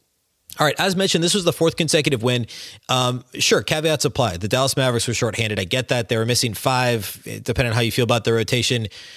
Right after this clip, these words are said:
on any given day. Six rotation players, of course, Luka Doncic and Reggie Bullock being the,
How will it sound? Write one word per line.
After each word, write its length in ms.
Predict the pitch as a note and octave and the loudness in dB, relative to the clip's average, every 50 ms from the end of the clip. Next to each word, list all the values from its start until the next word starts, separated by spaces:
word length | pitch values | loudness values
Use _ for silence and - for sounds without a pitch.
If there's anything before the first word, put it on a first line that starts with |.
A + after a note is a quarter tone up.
| - - - _ _ - | -20 -20 -20 _ _ -2
on 80 | A#2 A#2 | -2 0
any 140 | A2+ A#2 | 0 0
given 240 | G2 B2 A#2 A2+ G#2+ | 0 0 0 0 0
day. 200 | G2 A#2 A2+ A2 | 0 0 2 2
Six 380 | G2+ - - - D#3+ - - - | 2 2 2 2 2 2 2 0
rotation 500 | D3 B2+ A#2 - C3+ B2+ - - B2+ A2+ | 0 0 0 0 -2 0 -2 -2 -4 -2
players, 320 | - B2 A#2+ A#2 A2+ G2+ | -2 0 0 2 2 0
of 80 | G#2+ G2 | 0 0
course, 240 | - C3 A#2 - - | 0 0 0 2 0
Luka 200 | B2+ - B2 G2+ | 0 -2 -2 -2
Doncic 640 | - A2+ A#2 A#2 G#2+ - A#2+ A2 - - - - | 0 0 0 0 0 0 -2 -2 -2 -4 -6 -4
and 360 | A#2+ A#2 A2+ A2+ A2+ G#2 G2+ G#2+ | -2 -2 0 0 -2 -2 0 0
Reggie 220 | A#2 A2 - A2+ | 0 0 0 0
Bullock 400 | F#2+ A#2 A#2 A2+ A2+ A2+ - - | 0 2 2 2 2 0 -2 -4
being 260 | - A#2 A#2 A2 G#2+ | -2 0 0 0 0
the, 240 | G#2 G#2 G#2 G2+ | 0 0 0 -2